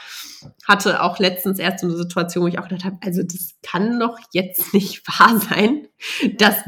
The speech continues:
das jetzt auch noch passiert“, so on top, ne? So wie so, wie sagt man so schön, dieser Tropfen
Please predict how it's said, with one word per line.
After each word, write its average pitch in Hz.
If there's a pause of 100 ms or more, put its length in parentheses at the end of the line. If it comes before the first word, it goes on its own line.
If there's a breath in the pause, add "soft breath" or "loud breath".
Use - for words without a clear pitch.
(100)
das 190 (220)
jetzt 302
auch 262
noch 185
passiert“, 175
so 151
on 175
top, -
ne? 233
So 175
wie 208
so, 190 (440 loud breath)
wie 190
sagt 240
man 165
so 165
schön, 165
dieser 175
Tropfen 226